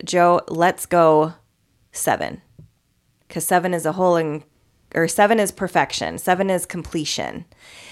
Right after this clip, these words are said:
And I was like, "Let's do seven." And it just so happened that seven was landing on a Sunday. And so, um, we continued to go through this, and, and fasting is hard.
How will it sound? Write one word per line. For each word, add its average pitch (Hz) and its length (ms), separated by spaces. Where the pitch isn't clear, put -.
And 170 100
I 170 60
was 170 100
like, 175 160
"Let's 175 220
do 180 140
seven." 151 520
And 190 200
it 175 220
just 214 200
so 202 140
happened 165 680
that 160 300
seven 165 680
was 151 920
landing 165 320
on 143 120
a 147 60
Sunday. 143 560
And 180 200
so, 170 440
um, 151 420
we 180 120
continued 202 560
to 208 60
go 170 140
through 165 200
this, 156 260
and, 151 280
and 165 140
fasting 277 360
is 156 100
hard. - 520